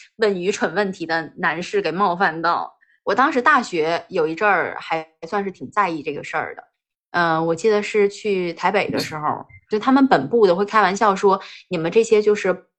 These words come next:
报了闽台的啊，就去了台湾一年的，好像回来以后都变漂亮了，是不是做了什么事儿啊？”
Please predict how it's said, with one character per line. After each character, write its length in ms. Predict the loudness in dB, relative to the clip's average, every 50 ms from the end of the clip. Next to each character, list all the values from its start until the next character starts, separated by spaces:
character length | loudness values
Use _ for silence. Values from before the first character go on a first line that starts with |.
| _ _ 2
报 160 | 2 2 2
了 100 | 2 -2
闽 240 | -4 -6 -6 -8 -8
台 300 | -6 -4 -4 -2 -2 -2
的 80 | -2
啊， 260 | -2 -2 -2 -4 -6 -8 _ _ _ _ _
就 80 | -12 -10
去 160 | -4 -2 -2
了 80 | -2 -2
台 160 | 0 -2 0
湾 240 | 2 2 0 0 -4
一 20 |
年 240 | -4 -4 -6 -6 -4
的， 80 | -4 -4
好 120 | -4 -2
像 120 | -6 -6
回 180 | -6 -4 -4 -2
来 100 | -2 -2
以 80 | -2 -2
后 120 | -4 -4
都 80 | -4 -2
变 200 | 0 0 0 0
漂 320 | 0 2 2 2 4 2
亮 240 | 2 0 -2 -2 0
了， 280 | 0 0 0 0 -4
是 120 | -6 -12 -18
不 60 | -10
是 20 | 0
做 100 | 2 4
了 60 | 4 4 2
什 100 | 2 0
么 80 | -2
事 120 | -2 0 0
儿 180 | 0 2 2 2
啊？” 100 | 2